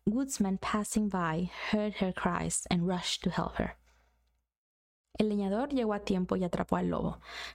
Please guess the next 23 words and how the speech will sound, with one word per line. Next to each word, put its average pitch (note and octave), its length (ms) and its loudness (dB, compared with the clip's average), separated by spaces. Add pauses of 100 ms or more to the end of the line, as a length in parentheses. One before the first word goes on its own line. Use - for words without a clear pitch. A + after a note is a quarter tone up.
Rescataron G#3+ 460 0
a A#3+ 80 2
la G#3 80 0
abuela A3 280 0
y - 20 -6
prometieron G#3 680 0
ser G#3 380 0
más G3 360 0
cautelosos G#3+ 540 0
en G#3+ 80 2
el G3+ 80 0
futuro. G3 420 0 (680)
Desde F3 220 2
ese A3+ 180 0
día, G3 240 0 (340)
Caperucita G#3 540 2
Roja G3 500 0
aprendió F3 460 2
a F3+ 80 2
no F3+ 140 2
hablar G3 300 -2
con F3+ 160 2
extraños - 640 -2